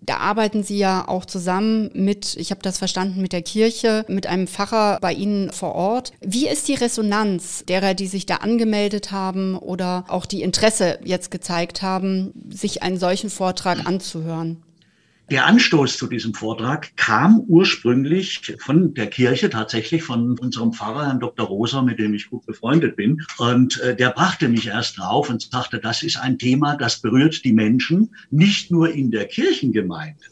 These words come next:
Speaker 2: Nein, nein, überhaupt. Wir wollten es ursprünglich in unserem Gemeindehaus im Dorf machen. Wir sind ja eine Teilgemeinde eines kleineren Städtchens hier in Nordbaden.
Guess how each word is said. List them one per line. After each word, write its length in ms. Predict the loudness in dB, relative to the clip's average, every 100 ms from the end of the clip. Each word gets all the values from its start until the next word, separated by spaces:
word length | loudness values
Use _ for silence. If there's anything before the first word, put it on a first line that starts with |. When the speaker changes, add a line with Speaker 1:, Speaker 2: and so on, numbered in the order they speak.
| -16
Speaker 2:
Nein, 180 | -10
nein, 380 | -4 0 0 -2 -6 -20 -2
überhaupt. 460 | 2 2 0 -6 -6
Wir 120 | -2
wollten 200 | 0 -2
es 80 | -6
ursprünglich 720 | -4 -4 0 0 0 -2 -2
in 120 | -4
unserem 400 | -2 -4 -6 -8
Gemeindehaus 960 | -8 -8 -2 -2 -2 -4 -6 -6 -8 -10
im 220 | -12 -10
Dorf 340 | -8 -8 -8 -4
machen. 420 | -4 0 2 2 0 -14 -16 -12
Wir 100 | -8
sind 200 | 0 2
ja 360 | 4 2 0 -4
eine 260 | -10 -10 -4
Teilgemeinde 1120 | -2 2 2 4 2 2 0 2 2 0 -2
eines 340 | -4 -4 -6
kleineren 420 | -8 -6 -4 -2 -4
Städtchens 540 | -4 -6 -6 -8 -8
hier 220 | -6 -6
in 100 | -4
Nordbaden. 760 | -4 -4 -8 -6 0 4 4